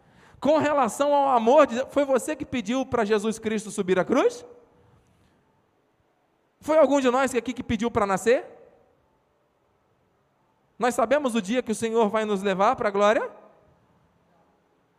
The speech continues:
Nós estamos aqui nessa terra de passagem, de peregrinação, amado.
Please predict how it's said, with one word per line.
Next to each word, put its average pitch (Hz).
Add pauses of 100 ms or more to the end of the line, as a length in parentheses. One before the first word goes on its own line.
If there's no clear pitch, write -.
(720)
Nós 269
estamos 277
aqui 262
nessa 262
terra 240
de 220
passagem, 220
de 180
peregrinação, 226
amado. 139